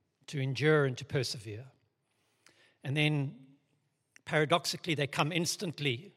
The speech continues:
You walk into a room and you see someone being beaten up, and it's instant. And you've gotta make an instant decision, the kingdom of life or the kingdom of death. Those are the choices. Will the age of brutality end now with me here,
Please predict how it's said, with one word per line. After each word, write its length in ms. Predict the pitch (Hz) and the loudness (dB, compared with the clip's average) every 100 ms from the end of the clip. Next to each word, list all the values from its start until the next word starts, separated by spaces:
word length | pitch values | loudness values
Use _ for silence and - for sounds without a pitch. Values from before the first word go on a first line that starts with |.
| _ | _
You 160 | 165 | -2
walk 240 | 139 156 - | 2 2 0
into 220 | 143 156 | -4 -2
a 60 | 139 | 2
room 180 | 151 | 2
and 100 | 127 | 0
you 60 | 127 | -2
see 180 | - 131 | -4 -6
someone 300 | - 135 127 | -4 -4 -4
being 220 | 120 113 | -4 -4
beaten 300 | 113 - 131 | -6 -6 -6
up, 220 | 135 - - _ _ _ _ 135 | -8 -10 -20 _ _ _ _ -6
and 100 | 127 | -6
it's 160 | - | -4
instant. 720 | - 160 - - 165 170 - - _ _ _ - | 0 0 0 -6 -12 -14 -18 -20 _ _ _ -12
And 100 | 143 | -4
you've 80 | 131 | 0
gotta 140 | 143 | 2
make 220 | 139 147 | 2 -2
an 80 | 160 | -2
instant 480 | 202 190 - 196 139 | -2 -2 -2 -6 -8
decision, 560 | 160 - 175 151 135 - - - | -6 0 2 2 0 -4 -18 -14
the 80 | 143 | -8
kingdom 340 | - 208 190 | 0 2 4
of 80 | 151 | 6
life 340 | 185 180 160 | 8 6 4
or 60 | 180 | -2
the 60 | 147 | -4
kingdom 320 | 170 151 131 | 0 0 0
of 100 | 104 | -6
death. 380 | 110 110 - - _ _ _ _ _ _ _ _ _ _ _ _ _ | -10 -12 -20 -20 _ _ _ _ _ _ _ _ _ _ _ _ _
Those 220 | 165 170 | 0 0
are 40 | 160 | 0
the 80 | 165 | -4
choices. 720 | - 156 - - 190 - - _ _ _ | -2 -2 -2 -10 -16 -20 -20 _ _ _
Will 140 | 151 160 | -8 -6
the 160 | 180 190 | -6 4
age 440 | 202 214 196 135 | 8 8 6 4
of 120 | 143 | 2
brutality 720 | 147 143 - 185 190 - 170 | 4 2 2 4 4 2 -4
end 460 | 202 208 220 208 139 | 2 4 4 2 0
now 320 | 156 180 214 | 2 4 4
with 220 | 190 - | 2 2
me 140 | 170 160 | 0 0
here, 380 | 226 269 262 | 0 -2 -2